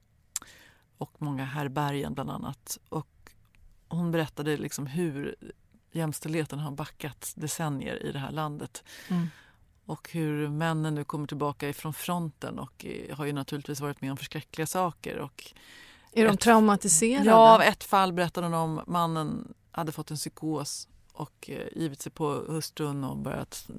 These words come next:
Speaker 1: slå henne. Och hon
Speaker 2: Oj.
Speaker 1: ringde till polisen och polisen kom och deras budskap var så här: "Nej, men vet du vad? Din man är en hjälte, han har varit vid fronten, du får stå ut med det här."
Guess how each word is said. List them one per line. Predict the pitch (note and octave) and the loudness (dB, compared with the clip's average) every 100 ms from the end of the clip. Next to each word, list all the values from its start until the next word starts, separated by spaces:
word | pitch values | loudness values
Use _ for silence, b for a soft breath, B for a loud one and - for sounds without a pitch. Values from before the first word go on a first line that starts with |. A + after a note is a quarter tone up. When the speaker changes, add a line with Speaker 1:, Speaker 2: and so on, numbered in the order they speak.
| - | -10
Speaker 1:
slå | - - E3 | -2 2 2
henne. | D3+ B2 A#2+ - | 2 -2 -4 -6
Och | - - - - B B | -6 -8 -10 -14 B B
hon | B - E3+ | B 4 6
Speaker 2:
Oj. | E3 | 6
Speaker 1:
ringde | D#3+ D3 | 2 0
till | - | -2
polisen | F#3+ A3+ A3 - F#3+ | 6 6 6 0 0
och | F#3 | 0
polisen | - F3+ F3 F3 | 0 0 0 -4
kom | E3 E3 D#3+ | -4 -4 -2
och | - | -4
deras | F3+ E3+ E3+ - | -4 -4 -2 -2
budskap | F3+ - D3 | -4 -4 -4
var | - | -4
så | - | -2
här: | C#3+ | -2
"Nej, | D3 | -2
men | D3+ | -2
vet | D3 | -4
du | - | -2
vad? | D3+ C#3+ B B B | -2 -2 B B B
Din | - D#3 | -4 0
man | E3+ E3 | 2 4
är | E3 | 4
en | |
hjälte, | D#3+ D#3+ D3 D3 | 2 0 -2 -4
han | |
har | D3 | -2
varit | C#3+ C#3+ | -2 -4
vid | C#3+ | -8
fronten, | - D3+ C#3+ B2+ C#3 | -4 -4 -4 -4 -8
du | C#3+ | -6
får | C#3+ | -8
stå | - D3+ | -4 -6
ut | - | -4
med | D3 | -4
det | |
här." | C#3+ | -4